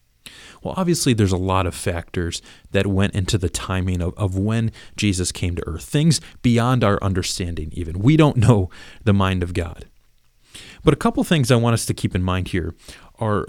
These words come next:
one, before the, the Romans reigned over this part of the world, who was in charge? It was the Greeks. It was the Greeks. Think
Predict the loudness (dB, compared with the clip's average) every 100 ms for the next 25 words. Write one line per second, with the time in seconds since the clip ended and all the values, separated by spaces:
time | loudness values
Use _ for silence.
0 | -8 -4 2 4 4 2 0 -2 0 0
1 | 2 4 2 2 0 2 4 4 2 0
2 | 0 0 0 0 0 -2 0 0 0 -2
3 | -2 -4 -6 -16 -18 4 6 8 6 4
4 | 2 -2 -4 -12 -14 _ _ _ _ _
5 | _ _ _ _ 6 8 8 4 2 2
6 | 0 -6 -8 -12 _ _ _ _ -4 6
7 | 8 8 4 2 2 2 4 4